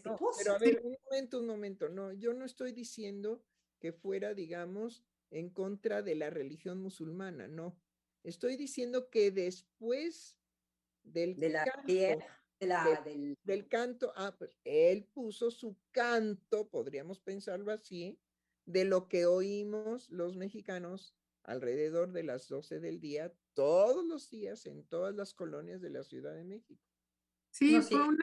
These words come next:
Speaker 2: a mí me
Speaker 3: una
Speaker 2: dio un poco de risa al principio cuando
Speaker 3: fue una
Speaker 1: ¿No?
Speaker 3: situación en donde se escuchan los altavoces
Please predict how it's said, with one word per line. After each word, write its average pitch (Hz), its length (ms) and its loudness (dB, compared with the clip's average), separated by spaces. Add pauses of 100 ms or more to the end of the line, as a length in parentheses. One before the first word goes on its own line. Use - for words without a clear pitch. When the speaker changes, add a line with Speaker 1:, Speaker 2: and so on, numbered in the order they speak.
(120)
Speaker 2:
a 240 60 4
mí 262 100 8
me 302 100 8
Speaker 3:
una - 20 8
Speaker 2:
dio 294 160 8
un 254 80 -6
poco - 240 -4
de 285 120 4
risa 285 280 -4
al 175 60 -6
principio 190 320 -8
cuando 233 340 -6
Speaker 3:
fue 277 100 6
una 330 220 8
Speaker 1:
¿No? 349 80 6
Speaker 3:
situación 302 720 2
en 254 160 0
donde 226 280 0
se 247 140 -4
escuchan 302 500 -2
los 302 200 -2
altavoces 254 880 -2